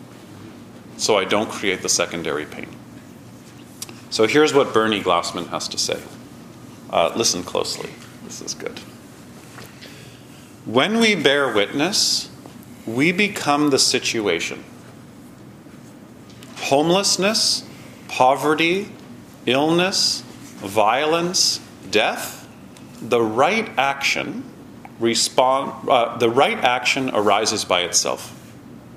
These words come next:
We don't have to worry about what to do. We don't have to figure out solutions ahead of time.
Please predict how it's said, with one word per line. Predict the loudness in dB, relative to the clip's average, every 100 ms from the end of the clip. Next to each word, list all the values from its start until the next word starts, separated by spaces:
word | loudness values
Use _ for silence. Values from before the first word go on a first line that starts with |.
| -20 -20 -20 -20 -20 -20 -20 -20 -20 -20 -20 -20 -16 -2
We | 2 2
don't | 2 2
have | 0 2 2
to |
worry | 4 6 4 2
about | 4 2
what | 2 -2
to |
do. | -4 -6 -6 -14 -20 -20 -20 -20 -20 -20 -20 -20 -20 -20 -20 -20 -20 -2
We | 4 6
don't | 4 2
have | 0 0
to |
figure | 0 0 4 4
out | 4 2
solutions | 2 2 2 2 0 -2 -4
ahead | -4 -4 -4
of | -6
time. | -10 -12